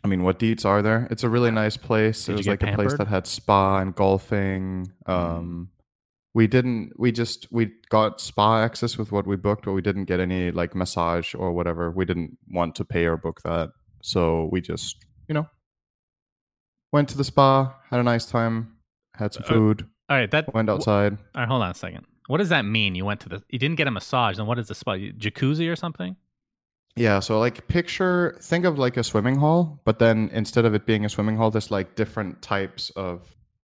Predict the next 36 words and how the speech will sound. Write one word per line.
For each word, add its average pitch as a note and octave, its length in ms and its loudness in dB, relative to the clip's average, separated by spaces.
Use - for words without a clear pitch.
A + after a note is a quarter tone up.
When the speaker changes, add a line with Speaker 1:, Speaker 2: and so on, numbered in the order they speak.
Speaker 1:
baths, D2+ 540 -4
basically, - 600 -10
that - 100 -8
you D2+ 100 -8
could - 140 -14
go D2 160 -4
to, - 200 -10
like B1+ 380 -12
a - 40 -10
salt C3 280 4
heavy B2 220 6
one, G#2+ 760 2
a G#2 60 -6
cooler A2 420 6
Speaker 2:
Okay. G#2 80 6
Speaker 1:
one, G2+ 580 2
sauna, G2+ 960 2
uh, E2 320 2
jacuzzi, F#2 920 0
these F2+ 120 -6
kind - 160 -10
of - 80 -18
things. - 280 -18
And A2 120 0
then G#2 100 2
you G2 80 0
just F2 160 -2
have, E2+ 140 -2
like, D#2+ 180 -2
free F#2 200 2
access - 240 -2
for - 100 -10
three F2 220 0
hours F#2 320 4
and E2 100 -6
you E2 260 -6